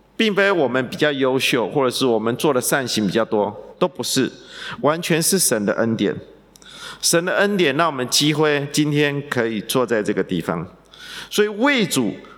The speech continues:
做见证是我们每一个基督徒所必然要有的责任。而这个权柄是从谁而来？这权柄是从主耶稣基督而来。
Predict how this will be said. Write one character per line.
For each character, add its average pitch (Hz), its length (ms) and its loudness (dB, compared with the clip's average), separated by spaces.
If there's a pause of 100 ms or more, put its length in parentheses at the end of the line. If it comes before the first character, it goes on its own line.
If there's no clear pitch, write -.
(100)
做 214 180 4
见 175 300 0
证 160 180 2
是 160 120 0
我 165 180 2
们 160 160 -2
每 156 280 2
一 170 140 0
个 170 160 0
基 180 240 0
督 180 200 0
徒 104 400 -2 (280)
所 120 300 0 (220)
必 226 180 2
然 123 260 0
要 143 220 2
有 85 160 2
的 - 180 -2 (460)
责 92 260 2
任。 104 160 2 (840)
而 160 100 2
这 202 140 -2
个 196 100 0
权 165 260 0
柄 156 200 0
是 156 100 0
从 143 260 -2
谁 113 220 0
而 113 120 4
来？ 110 260 0 (240)
这 196 120 2
权 160 280 -2
柄 156 120 0
是 131 120 2
从 147 240 0
主 123 220 0
耶 139 160 4
稣 139 180 0
基 131 160 0
督 127 180 0
而 98 140 2
来。 87 240 0